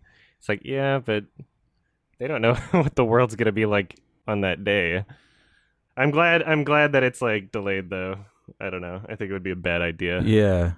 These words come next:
Speaker 2: Apparently they might start releasing it around the world before the U S,
Speaker 1: No.
Speaker 2: which would be quite weird.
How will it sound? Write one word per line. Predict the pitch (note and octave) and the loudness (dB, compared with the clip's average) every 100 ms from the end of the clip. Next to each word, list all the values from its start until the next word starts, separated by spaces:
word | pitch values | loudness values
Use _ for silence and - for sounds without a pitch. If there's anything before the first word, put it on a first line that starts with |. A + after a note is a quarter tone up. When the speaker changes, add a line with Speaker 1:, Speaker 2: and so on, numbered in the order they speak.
| - _ _ _ _ | -10 _ _ _ _
Speaker 2:
Apparently | A#2 A2+ C3 D#3 B2+ G#2+ | -2 2 0 2 0 4
they | A2 G#2 | 4 4
might | G2+ A2+ G#2+ | 4 2 0
start | - A2+ F#2+ | 0 2 2
releasing | G2 G2+ G2+ - G2 | 2 0 0 0 2
it | F#2 F2+ - _ _ | 2 0 -2 _ _
around | G2+ G2+ G#2 G2+ | 4 4 4 2
the | |
world | F#2 G2+ G#2+ F#2 | 4 4 4 2
before | E2+ E2+ - G2+ G2+ G2+ | -2 -6 0 2 4 2
the | F#2+ | 2
U | F#2+ F#2 | 0 2
S, | A2 C3 - B2+ | 0 -2 -6 0
Speaker 1:
No. | A#2+ A2 | 2 2
Speaker 2:
which | F#2 | 0
would | |
be | A2 | -2
quite | - A#2+ | -2 -2
weird. | - B2 D3 | 0 -2 -4